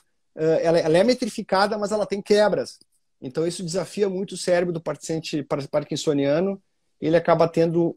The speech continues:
um benefício incrível. Outro estudo também que eu encontrei é, são, ter um pet,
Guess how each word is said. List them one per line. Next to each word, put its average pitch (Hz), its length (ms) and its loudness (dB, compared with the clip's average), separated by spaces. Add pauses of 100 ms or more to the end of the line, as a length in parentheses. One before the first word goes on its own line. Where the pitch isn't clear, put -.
um 160 420 2
benefício 160 640 0
incrível. 160 720 4 (320)
Outro 196 220 4
estudo 208 340 4
também 190 300 2
que 190 60 0
eu 196 40 4
encontrei 175 600 4 (540)
é, 165 580 4
são, 175 300 -4 (520)
ter 240 180 6
um 269 100 0
pet, 240 640 2